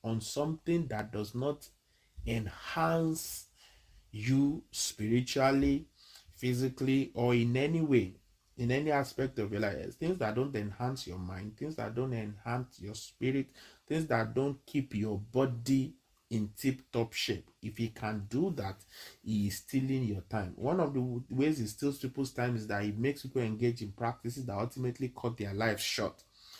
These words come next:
So someone that God has destined will get to hundred. They start to do things that will cut their lives short.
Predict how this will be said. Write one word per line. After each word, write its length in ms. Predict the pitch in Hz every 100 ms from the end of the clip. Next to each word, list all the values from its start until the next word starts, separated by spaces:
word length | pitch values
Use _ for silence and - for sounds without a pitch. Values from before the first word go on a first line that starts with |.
| - - -
So 140 | 107
someone 460 | 98 135 147 151 135
that 180 | 104
God 160 | 117 117
has 160 | 110 101
destined 500 | 113 117 - 123 107
will 100 | 98
get 240 | 101 117 -
to 160 | 98 98
hundred. 340 | 107 98 - - - - _
They 100 | -
start 320 | 98 - 120 127
to 80 | 92
do 380 | 92 104 120 120
things 400 | 92 71 - - _ _ -
that 220 | 95 92
will 200 | 98 92 -
cut 260 | 117 120 123
their 220 | 98 95
lives 360 | 101 104 101
short. 540 | - - - 85 -